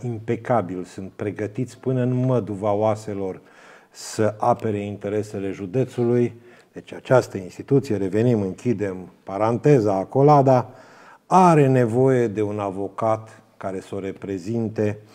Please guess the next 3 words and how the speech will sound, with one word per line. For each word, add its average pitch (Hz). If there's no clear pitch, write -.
în, 110
uh, 101
lupta 117